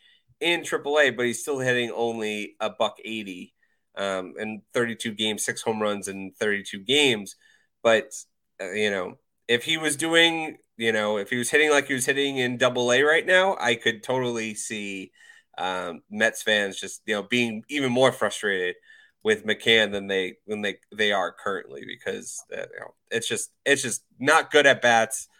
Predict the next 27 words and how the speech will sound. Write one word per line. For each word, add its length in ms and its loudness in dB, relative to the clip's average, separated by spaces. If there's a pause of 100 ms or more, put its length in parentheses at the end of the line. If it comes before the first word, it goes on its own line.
(400)
Um, 540 0
you 120 2
know, 140 2
and 80 2
he 100 8
always 260 8
seems 260 -6
to 80 -4
find 300 2
himself 440 -2
up 220 -2
there 260 0
where, 540 -2
you 100 -4
know, 120 -2
with 180 -10
men 200 2
on 200 -2
base. 400 -2 (100)
So 440 -6
that's, 280 -6
uh, 220 -8
that's 180 -4
even 180 -6
more 240 -6
frustrating, 540 -6 (560)
uh, 320 -2